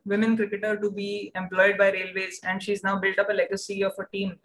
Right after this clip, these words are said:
that's so hard to beat. They're almost unbeatable on the domestic circuit because they're the only employers. So all the talent is basically attracted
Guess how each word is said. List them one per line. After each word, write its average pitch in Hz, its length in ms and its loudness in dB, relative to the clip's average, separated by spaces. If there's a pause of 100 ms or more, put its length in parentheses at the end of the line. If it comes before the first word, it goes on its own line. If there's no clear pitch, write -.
(300)
that's 196 260 0
so 262 260 4
hard 214 280 8
to 214 80 0
beat. 185 180 -4
They're 208 160 4
almost 214 380 2
unbeatable 208 520 0
on 190 120 -4
the 190 60 -6
domestic 185 380 -8
circuit - 320 -6
because 208 220 2
they're 226 120 8
the 220 120 0
only 226 300 4
employers. 185 680 0 (220)
So 214 140 0
all 220 240 8
the 254 80 6
talent 220 440 6
is - 540 -4
basically 196 380 -4
attracted 196 680 -2